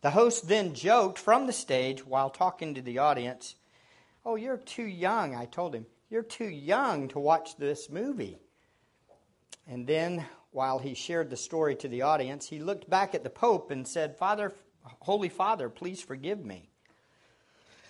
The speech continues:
At this point, the Pope smiled at him and nodded his head,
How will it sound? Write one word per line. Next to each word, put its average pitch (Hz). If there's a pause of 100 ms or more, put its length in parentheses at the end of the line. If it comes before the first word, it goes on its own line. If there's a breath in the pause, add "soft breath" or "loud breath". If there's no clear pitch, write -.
(2500 loud breath)
At 143
this 156
point, 160
the 139
Pope 143
smiled 127
at 113
him 147
and 110
nodded 110
his 147
head, 127